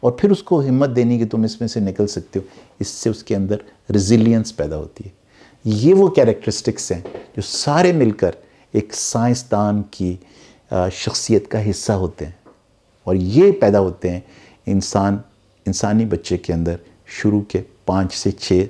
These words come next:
सालों में। अगर ये प्रिंसिपल्स, अ, चंद प्रिंसिपल्स जो मैंने आपके सामने रखे हैं,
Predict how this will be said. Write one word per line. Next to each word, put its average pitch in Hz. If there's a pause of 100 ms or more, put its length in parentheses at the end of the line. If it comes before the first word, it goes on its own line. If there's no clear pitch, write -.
(140)
सालों 92
में। 78 (880)
अगर 120
ये 143
प्रिंसिपल्स, 101 (500)
अ, 87
चंद 107
प्रिंसिपल्स 87
जो 85
मैंने 87
आपके 82
सामने 82
रखे 80
हैं, 82